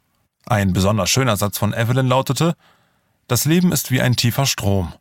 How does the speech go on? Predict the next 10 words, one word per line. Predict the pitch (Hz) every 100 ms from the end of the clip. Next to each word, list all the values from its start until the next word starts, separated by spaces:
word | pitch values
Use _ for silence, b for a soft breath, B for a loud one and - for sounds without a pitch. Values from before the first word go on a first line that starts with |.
| _ _ _ _ _
Jeder | - 117 151
versucht, | 151 135 113 123
sich | 131 117
über | 139 135
Wasser | 127 95
zu | 98
halten. | 90 104 95 87 - _ _ _ _ _
Mancher | - 120 143 165
treibt | - 147 -
alleine. | 151 143 107 90